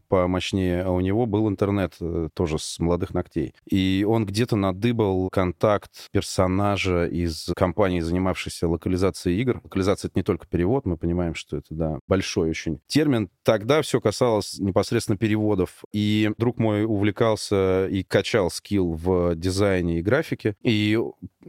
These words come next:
перевод иногда бывает такой, что и на стенах надписи переводят, и всякие таблички, указатели. И вот он перерисовывал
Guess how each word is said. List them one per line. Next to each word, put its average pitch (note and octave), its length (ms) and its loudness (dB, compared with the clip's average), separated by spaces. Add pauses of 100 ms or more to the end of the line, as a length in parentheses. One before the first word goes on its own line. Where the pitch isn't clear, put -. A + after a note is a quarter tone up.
(140)
перевод A#2+ 380 2
иногда A2+ 340 2
бывает A2 260 2
такой, A2+ 220 0
что - 180 -4
и - 20 0
на F#2 120 2
стенах E3 320 -2
надписи - 360 -4
переводят, G2 560 -2
и E2+ 680 0
всякие F2+ 280 -2
таблички, G2 460 -2
указатели. F#2+ 540 0
И - 20 4
вот A2 180 0
он A2 160 0
перерисовывал G2+ 880 0